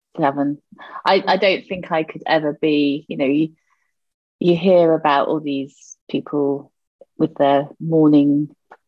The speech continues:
routines that get up at four A M. That's never been me. So, yeah, I'm somewhere in between the two,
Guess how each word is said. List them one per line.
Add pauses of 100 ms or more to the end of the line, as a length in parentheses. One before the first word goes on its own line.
routines
that
get
up
at
four
A
M.
That's
never
been
me. (100)
So, (520)
yeah,
I'm
somewhere
in
between
the
two,